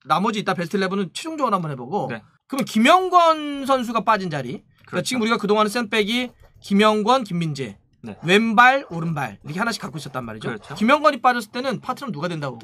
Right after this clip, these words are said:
Speaker 1: 생각하십니까?
Speaker 2: 그때 이제 벤투 감독이 이제 인터뷰할 때 권경원 선수와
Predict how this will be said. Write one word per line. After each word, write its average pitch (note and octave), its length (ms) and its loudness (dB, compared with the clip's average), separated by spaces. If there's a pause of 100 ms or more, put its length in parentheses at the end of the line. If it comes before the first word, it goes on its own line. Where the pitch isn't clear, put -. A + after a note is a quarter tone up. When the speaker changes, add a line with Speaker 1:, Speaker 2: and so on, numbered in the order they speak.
Speaker 1:
생각하십니까? A2 560 -16 (540)
Speaker 2:
그때 G#3 200 -4
이제 G3+ 120 -2
벤투 G3+ 300 -6
감독이 F3+ 580 -4 (260)
이제 D#3 120 -8
인터뷰할 F3+ 460 -4
때 D#3 220 -12 (440)
권경원 B3 500 -2
선수와 G#3+ 640 -6